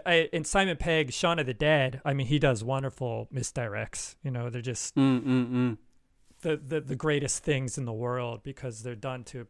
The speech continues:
Speaker 1: perfect com-, comedic effect, you know. But sometimes in, like, serious, like, suspenseful movies, and you're just like, "Oh, fuck you. I don't wanna watch this movie anymore. Screw off."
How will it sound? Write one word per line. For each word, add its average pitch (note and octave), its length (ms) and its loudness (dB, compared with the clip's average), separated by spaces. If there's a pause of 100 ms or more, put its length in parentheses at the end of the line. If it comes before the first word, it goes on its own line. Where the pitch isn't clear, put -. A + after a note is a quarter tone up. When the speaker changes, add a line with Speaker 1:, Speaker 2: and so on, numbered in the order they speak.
Speaker 1:
perfect - 480 -2
com-, C#3 380 -6
comedic C3+ 380 -4
effect, C3 560 -8 (520)
you C3+ 80 -10
know. A#2+ 260 -8 (480)
But D3+ 160 -2
sometimes D3+ 520 4
in, B2+ 80 -4
like, B2 160 -2
serious, D3+ 760 2
like, C3 220 -2
suspenseful D3 720 -2
movies, D#3+ 640 0 (880)
and C3 100 -6
you're B2 100 -2
just B2+ 160 -6
like, D3+ 220 -4
"Oh, F#3 80 -2
fuck - 400 -6
you. C3+ 300 -2
I C#3+ 80 0
don't D3+ 100 -2
wanna C3+ 160 0
watch D3+ 220 -4
this E3 160 0
movie F3+ 300 4
anymore. D3 320 2
Screw G3 460 6
off." E3 280 6